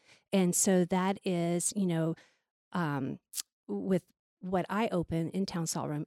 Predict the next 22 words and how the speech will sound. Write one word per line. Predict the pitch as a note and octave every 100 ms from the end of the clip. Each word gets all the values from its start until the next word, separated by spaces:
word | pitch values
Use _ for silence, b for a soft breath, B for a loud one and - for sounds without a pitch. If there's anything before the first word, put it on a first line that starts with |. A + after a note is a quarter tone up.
| -
it's | -
a |
standalone | F3+ - - F#3+ E3+ D3+ D3+ C#3
salt | C#3 C3+ -
room. | - B2+
So | D3 - F3
we, | E3 F3 G3 G3+ G3+ G3
you | G3
know, | F3 E3
are | -
not, | E3 E3+ F3 -
we | F3
don't | E3
have | E3+ F3
any | F3
spa | E3 - D#3+ D3+
services | - E3+ E3 - G3 C#4+ - b b b
with, | G3 F#3 F3 F3 - -
uh, | E3+ D#3+ D3+
with | F3+ F3+ E3+
our | D#3 D3+ D#3 -
space. | - - - D3 - -